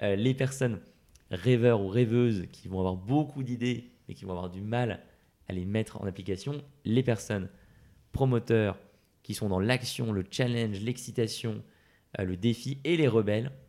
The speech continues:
qui sont dans la réaction. Là où les promoteurs sont dans l'action, les rebelles sont dans la réaction, et donc sont, euh, plus créatifs, sont plus, euh, euh, joueurs,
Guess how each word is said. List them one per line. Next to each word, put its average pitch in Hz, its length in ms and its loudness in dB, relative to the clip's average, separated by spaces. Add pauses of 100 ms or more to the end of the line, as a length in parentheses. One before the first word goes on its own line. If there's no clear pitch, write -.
(200)
qui - 100 -10
sont 135 120 -4
dans 117 80 0
la - 80 -4
réaction. 131 560 0 (360)
Là 110 160 0
où 110 40 0
les 98 80 0
promoteurs 101 420 -6
sont - 140 -10
dans 90 80 -6
l'action, 101 440 -4 (360)
les 110 80 -2
rebelles 101 260 0
sont 110 100 -6
dans 98 60 -4
la 90 120 -4
réaction, 110 520 -2 (480)
et 101 80 -4
donc 101 260 -4
sont, 98 280 -4
euh, 87 40 0
plus - 280 -8
créatifs, 110 640 -2
sont - 180 -12
plus, - 300 -6
euh, 90 60 2 (1120)
euh, 92 300 -2
joueurs, 107 640 2